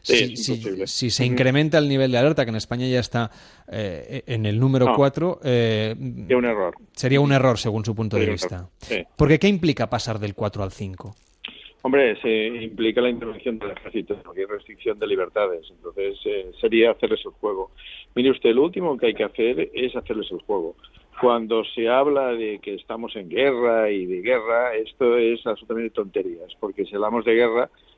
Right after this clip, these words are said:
Speaker 1: significa que estás, los estás elevando a la categoría de soldados, y en teoría tendrías que aplicarle la Convención de Ginebra. O sea, se trata de delincuentes que hay que detenerlos y ponerlos a disposición de la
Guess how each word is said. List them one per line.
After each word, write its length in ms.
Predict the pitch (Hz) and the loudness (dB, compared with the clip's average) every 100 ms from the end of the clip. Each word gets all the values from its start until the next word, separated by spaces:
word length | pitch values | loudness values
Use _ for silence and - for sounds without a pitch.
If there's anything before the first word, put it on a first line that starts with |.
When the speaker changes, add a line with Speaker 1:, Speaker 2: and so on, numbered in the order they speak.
| - | -8
Speaker 1:
significa 440 | 131 117 123 127 | -6 -2 2 2
que 160 | 123 110 | 2 -2
estás, 420 | 101 _ 113 113 - | -2 _ -2 -2 -4
los 160 | 117 | -8
estás 320 | 107 - 110 123 | -8 -4 -4 2
elevando 640 | 117 117 120 117 127 147 | 2 4 2 2 2 2
a 60 | 123 | 0
la 120 | 117 | 0
categoría 480 | 107 110 101 104 113 | -2 -4 -6 -2 -2
de 60 | 113 | -2
soldados, 540 | 110 98 127 92 - _ _ _ _ | -4 -2 -2 -2 -8 _ _ _ _
y 100 | 120 | -6
en 100 | 107 | -2
teoría 360 | 110 107 110 120 | 0 2 2 2
tendrías 340 | 123 110 110 | 0 -2 -2
que 60 | 120 | -4
aplicarle 440 | - 107 110 113 | -4 -2 0 0
la 120 | 123 | 0
Convención 420 | 117 104 92 113 98 | -2 -6 -8 -10 -8
de 100 | 90 | -8
Ginebra. 480 | 101 104 117 95 | -8 -4 -4 -4
O 60 | 90 | -8
sea, 120 | - | -12
se 120 | 82 92 | -18 -4
trata 300 | 107 - 117 113 | -4 0 2 4
de 160 | 113 107 107 | 2 -2 -8
delincuentes 640 | 90 92 135 131 127 - - - - _ _ _ _ - | -12 -2 0 0 -2 -2 -4 -20 -20 _ _ _ _ 0
que 280 | 135 120 117 | 4 4 2
hay 220 | 117 117 - | 0 -2 -2
que 180 | 117 107 | 0 0
detenerlos 540 | 107 113 120 120 123 | -2 -4 -4 -4 -4
y 60 | 120 | -4
ponerlos 380 | 104 98 110 117 | -6 -6 -4 -2
a 240 | 107 101 | 0 0
disposición 800 | 95 85 113 95 90 113 113 107 | -2 -6 -8 -6 -4 0 0 0
de 100 | 101 | -2
la 260 | 92 90 | 0 0